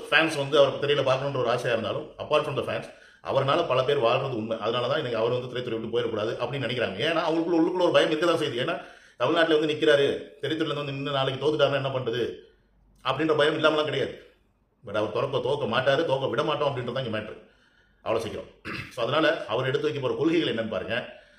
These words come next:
அதுக்கப்புறமா அந்த கொள்கைகள் ஏதாவது உங்களுக்கு difference of opinion இருந்தா அதை பதிவு பண்ணுங்கடா. பேர் கொடுத்ததுக்கே அவருக்கு என்ன தகுதி இருக்கு, அவர் ஏன் வரலாம், அவர் திரைத்துறைக்கு என்ன செஞ்சாரு, வீட்டுல உட்காந்து என்ன பண்ணாரு, இதெல்லாம் உனக்கு ஏன்? யார் நீங்க? Anyway, ஃப்ரெண்ட்ஸ், இந்த மாதிரி ஈத்தரைங்கெல்லாம் இருக்கிற வரைக்கும் ஒண்ணும் பண்ண முடியாது. But still,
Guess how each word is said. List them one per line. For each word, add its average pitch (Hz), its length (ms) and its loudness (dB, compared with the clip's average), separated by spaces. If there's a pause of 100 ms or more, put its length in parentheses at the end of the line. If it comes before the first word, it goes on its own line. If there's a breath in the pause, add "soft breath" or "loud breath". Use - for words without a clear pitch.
(140 loud breath)
அதுக்கப்புறமா 143 480 2
அந்த - 80 -2
கொள்கைகள் 143 420 0
ஏதாவது 127 200 4
உங்களுக்கு 113 400 -4
difference 127 200 -4
of 107 60 0
opinion 110 260 -4
இருந்தா 165 180 -4
அதை 214 200 2
பதிவு 190 240 2
பண்ணுங்கடா. 92 540 -6 (140 loud breath)
பேர் 175 200 2
கொடுத்ததுக்கே 175 480 2
அவருக்கு 165 240 2
என்ன 156 60 -2
தகுதி 147 260 -2
இருக்கு, 139 300 -6
அவர் 135 220 -2
ஏன் 139 80 4
வரலாம், 131 320 0
அவர் 123 180 -2
திரைத்துறைக்கு 135 400 -2
என்ன 123 60 -4
செஞ்சாரு, 123 340 -2 (280 loud breath)
வீட்டுல 143 240 0
உட்காந்து 127 260 2
என்ன 127 60 0
பண்ணாரு, 117 320 -2 (240)
இதெல்லாம் 165 240 0
உனக்கு 156 220 -2
ஏன்? 151 160 -8 (1200)
யார் 175 360 2
நீங்க? 110 220 -6 (1500 soft breath)
Anyway, 170 220 2
ஃப்ரெண்ட்ஸ், 127 300 -2
இந்த 135 180 0
மாதிரி 165 200 6
ஈத்தரைங்கெல்லாம் 156 400 4
இருக்கிற 139 200 2
வரைக்கும் 135 180 0
ஒண்ணும் - 100 -4
பண்ண 127 160 0
முடியாது. 135 220 2
But 143 100 2
still, - 220 -2